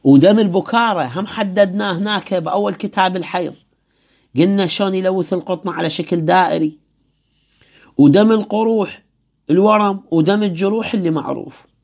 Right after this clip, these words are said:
مع العملية أو نزف داخلي أو شو شنو عنده. إذا ذني كلهن مو هن، إذا ما تبقى يعتبر دم استحاضة.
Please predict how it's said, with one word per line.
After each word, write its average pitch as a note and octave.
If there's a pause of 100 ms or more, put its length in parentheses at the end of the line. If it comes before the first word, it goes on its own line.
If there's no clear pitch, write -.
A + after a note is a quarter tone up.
مع C#3+
العملية D#3
أو C3
نزف B2+
داخلي C3
أو A#2
شو G#2
شنو A2+
عنده. A2 (760)
إذا E3
ذني F#3
كلهن C#3 (520)
مو A#3
هن، B3+ (240)
إذا C3+
ما A#2+
تبقى A#2
يعتبر G2+
دم C3
استحاضة. -